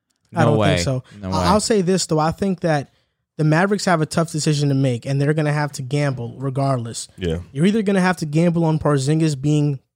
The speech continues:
Speaker 1: Porzingis again, or you're going to have to gamble on trading him and him being that somewhere else. So
Speaker 2: Here's a name.
Speaker 1: it really depends on what you think, because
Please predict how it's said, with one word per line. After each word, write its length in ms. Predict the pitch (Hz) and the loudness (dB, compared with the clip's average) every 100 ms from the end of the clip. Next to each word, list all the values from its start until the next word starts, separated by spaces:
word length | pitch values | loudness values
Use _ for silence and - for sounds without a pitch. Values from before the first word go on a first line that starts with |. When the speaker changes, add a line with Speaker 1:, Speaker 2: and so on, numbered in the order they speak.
| _ - - - | _ -14 -12 -2
Speaker 1:
Porzingis 520 | 165 147 143 160 175 | 0 2 2 0 0
again, 380 | 190 202 214 254 _ _ _ _ _ | -2 0 0 -4 _ _ _ _ _
or 140 | 202 240 | 0 2
you're 120 | 226 | 2
going 340 | 190 208 208 | 0 0 0
to 160 | 202 190 | 0 0
have 300 | 180 180 175 | 2 2 0
to 320 | - 185 170 | -2 0 0
gamble 560 | 135 151 170 165 170 160 | 0 2 2 2 2 2
on 320 | 156 151 135 | 2 0 -2
trading 420 | - 160 165 165 | -2 0 2 0
him 400 | 147 147 143 135 - _ _ _ _ | 0 0 0 -4 -8 _ _ _ _
and 380 | 156 143 139 123 - | -2 0 0 -2 -6
him 300 | - 165 151 | 0 2 2
being 340 | 160 165 151 | 2 2 2
that 280 | 147 147 - | 0 -2 -2
somewhere 400 | - 151 131 131 | -2 -2 0 0
else. 380 | 143 104 - - _ _ _ _ | -2 -4 -10 -12 _ _ _ _
So 440 | - 180 170 160 - _ _ _ _ _ _ _ | -4 0 2 0 -6 _ _ _ _ _ _ _
Speaker 2:
Here's 180 | - 139 | -12 -10
a 60 | 95 | -2
name. 120 | 175 | -2
Speaker 1:
it 120 | 104 | 0
really 200 | 214 214 | 0 2
depends 440 | 180 165 180 180 | 0 0 0 2
on 80 | 170 | 2
what 160 | 170 165 | 0 0
you 80 | 160 | -2
think, 240 | 185 165 | 0 0
because 480 | 151 - 147 127 - | 0 0 -2 -2 -6